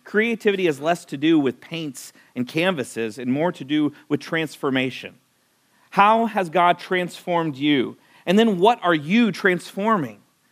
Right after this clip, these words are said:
So let's first talk about how you are transformed. And again, this is very specific for each one of us,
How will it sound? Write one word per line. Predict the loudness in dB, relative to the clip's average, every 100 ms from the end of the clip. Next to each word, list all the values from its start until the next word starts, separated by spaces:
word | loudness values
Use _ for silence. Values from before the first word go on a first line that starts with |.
| _ _ _ _ _ _ _ _ _
So | -2 2
let's | 2 2
first | 2 2 2
talk | 2 2 2
about | 2 2 0
how | -2
you | -2 -2 2 2
are | 2
transformed. | -2 -6 -6 -12 -10 -8 -6
And | -2
again, | 0 2
this | 0 -2
is | -8
very | -2 -2 0 -4
specific | -4 -4 -2 -4 -4
for | -6 -6
each | -6 -8
one | -4 -2
of | -4
us, | -6 -12